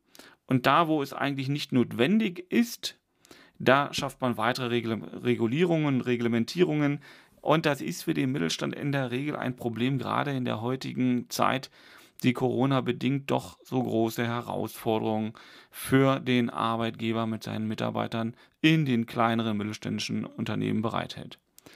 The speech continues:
Ja, nun soll also durch diesen gesetzgeberischen Vorstoß, also auch bei kleinen mittelständischen Unternehmen, eine weitere Erleichterung der Wahl von Betriebsräten erfolgen.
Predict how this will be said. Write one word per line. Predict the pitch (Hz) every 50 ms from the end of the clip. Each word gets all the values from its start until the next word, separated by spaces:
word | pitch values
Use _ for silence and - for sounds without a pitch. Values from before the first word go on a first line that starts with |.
| - - - - - - - - - - - - -
Ja, | - - 143 190
nun | 190 151 139 127
soll | 127 151 180 208 -
also | - 147 160 156
durch | 151 151 143 139 - -
diesen | 143 127 131 143 143 139 131 135 123 117 113 - - - _ _ _ _
gesetzgeberischen | - 120 120 113 135 160 - - - 160 156 139 139 127 131 120 123 120 117 104
Vorstoß, | - - - - 135 135 151 196 - - - 220 214 220 226 - - 554 -
also | - 143 139 151
auch | - - -
bei | - - 123 113
kleinen | - - - 104 - 170 175
mittelständischen | 160 165 165 160 160 - _ _ - - - 151 147 147 139 - 147
Unternehmen, | - 139 127 123 117 117 120 135 147 156 156 156 - - - - - - - - _
eine | - 127 131 113 101
weitere | 101 107 131 135 156 147
Erleichterung | 127 117 113 113 120 123 - 131 127 127
der | 120 120 110
Wahl | - - 104 120
von | - - 127 127
Betriebsräten | 127 123 - - 156 165 - - - 101 92 92 - 101 95
erfolgen. | - - - 90 - - -